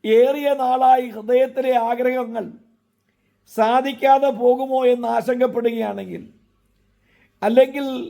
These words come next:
ആഗ്രഹം നിവർത്തിച്ച് കാണുവാൻ വഴികളും വാതിലുകളും ഒന്നുമില്ല എന്നോർത്ത് ആകുലപ്പെടുകയാണോ?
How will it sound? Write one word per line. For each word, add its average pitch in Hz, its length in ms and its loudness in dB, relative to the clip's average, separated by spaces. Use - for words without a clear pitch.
ആഗ്രഹം 254 600 0
നിവർത്തിച്ച് 262 580 -2
കാണുവാൻ 254 480 2
വഴികളും 254 540 0
വാതിലുകളും 247 640 0
ഒന്നുമില്ല 240 420 -4
എന്നോർത്ത് 233 460 -6
ആകുലപ്പെടുകയാണോ? 226 1120 0